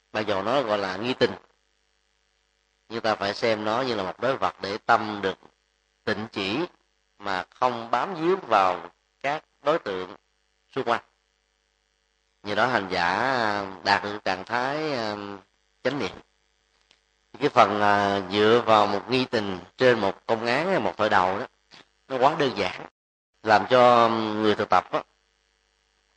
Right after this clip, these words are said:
có cảm giác rằng là mình đạt được chánh niệm và chánh định rất nhanh. Nhưng về lâu về dài đó, trở nên rất nhiều bế tắc.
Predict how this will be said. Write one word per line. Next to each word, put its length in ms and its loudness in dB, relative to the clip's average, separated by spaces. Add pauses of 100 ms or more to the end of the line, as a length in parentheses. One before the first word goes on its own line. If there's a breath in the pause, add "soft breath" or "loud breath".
(800)
có 120 6
cảm 380 -2
giác 180 0
rằng 240 0
là 80 4
mình 320 -4
đạt 260 -2
được 260 -2
chánh 160 0
niệm 140 -2
và 60 -10
chánh 160 -8
định 140 -8
rất 180 -12
nhanh. 140 0 (1400)
Nhưng 140 -4
về 100 2
lâu 320 4
về 200 2
dài 300 2
đó, 100 -6 (200)
trở 100 0
nên 180 2
rất 220 -8
nhiều 100 -2
bế 140 -4
tắc. 180 -6